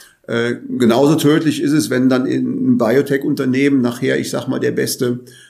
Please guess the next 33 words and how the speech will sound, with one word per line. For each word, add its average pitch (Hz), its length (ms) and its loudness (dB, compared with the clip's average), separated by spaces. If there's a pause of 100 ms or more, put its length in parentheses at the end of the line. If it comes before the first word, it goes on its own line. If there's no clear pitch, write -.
(100)
äh, 120 100 -8
Finanzmathematiker 139 1120 -2
und 127 140 -4
der 120 60 -2
beste 127 340 -4
Investmentbanker 131 1000 -2
sitzt, 135 340 -4
der 123 140 -2
aber 123 200 -2
jetzt 120 160 -2
eben 135 220 -2
von, 127 300 -8
dann, - 260 -6
dann 127 300 -6
von 127 160 -4
der 123 100 -4
Thematik 135 560 -4
Biotech, 107 540 0
also 110 220 -4
von - 360 0
dem, 147 280 4
was 127 180 0
er 135 100 -2
letztendlich 123 720 -6
entwickeln 143 480 0
und 113 100 -6
zur 98 220 -6
Reife - 260 -2
bringen 98 300 -4
soll, 90 240 -8
keine 101 300 -8
Ahnung 71 280 -8
hat. - 180 -8